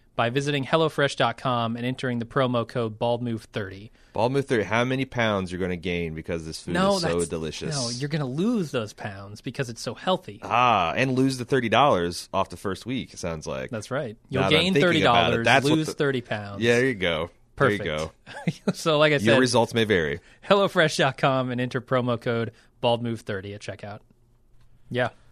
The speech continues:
Speaker 2: What'd you think of The Deuce, man?
Speaker 1: Uh, it's a David Simon show. Like, episode one is not, I, I don't feel like episode one is gonna blow anybody away.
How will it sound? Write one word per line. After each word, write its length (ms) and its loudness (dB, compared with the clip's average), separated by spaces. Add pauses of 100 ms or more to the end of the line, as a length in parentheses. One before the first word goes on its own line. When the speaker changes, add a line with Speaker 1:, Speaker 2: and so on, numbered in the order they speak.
(420)
Speaker 2:
What'd 160 -4
you 60 -6
think 120 -4
of 60 -4
The 80 -6
Deuce, 300 -6
man? 260 -8 (800)
Speaker 1:
Uh, 580 4 (380)
it's 200 -6
a 40 -2
David 400 2
Simon 320 -2
show. 420 -10
Like, 300 0
episode 400 4
one 240 4
is 120 -4
not, 300 4 (180)
I, 120 4
I 80 0
don't 120 2
feel 120 4
like 100 4
episode 320 0
one 140 2
is 60 -4
gonna 180 -2
blow 280 0
anybody 340 -2
away. 340 -2